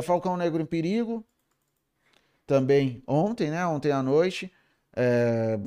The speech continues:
falando aqui que tá em recuperação ju-, é, judicial, né? Então, ela tá informando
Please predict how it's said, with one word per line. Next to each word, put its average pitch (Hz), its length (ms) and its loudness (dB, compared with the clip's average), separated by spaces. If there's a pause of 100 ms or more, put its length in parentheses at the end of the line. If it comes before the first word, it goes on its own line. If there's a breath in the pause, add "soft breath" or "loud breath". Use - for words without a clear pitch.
(260)
falando 127 340 0
aqui 123 200 -6
que - 80 -20
tá 131 100 -4
em 127 60 0
recuperação 131 640 -2
ju-, 135 180 -8
é, 117 460 0
judicial, 175 680 -2
né? 185 220 -6 (720 soft breath)
Então, 139 560 0 (1700)
ela 131 180 4
tá 151 160 0
informando 170 720 -2